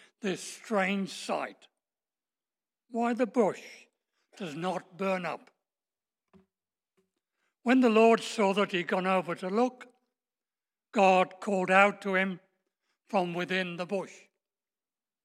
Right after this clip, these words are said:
"Moses, Moses."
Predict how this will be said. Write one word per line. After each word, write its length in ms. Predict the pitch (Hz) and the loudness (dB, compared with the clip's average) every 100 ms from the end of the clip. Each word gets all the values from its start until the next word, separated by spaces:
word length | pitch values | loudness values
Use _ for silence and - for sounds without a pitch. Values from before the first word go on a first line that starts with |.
| _ _ _ _ | _ _ _ _
"Moses, 480 | 214 202 214 170 117 - _ _ _ _ _ _ _ _ _ _ _ _ _ _ - | -2 0 0 -4 -8 -14 _ _ _ _ _ _ _ _ _ _ _ _ _ _ -2
Moses." 540 | 220 226 160 143 - | 2 2 2 -4 -4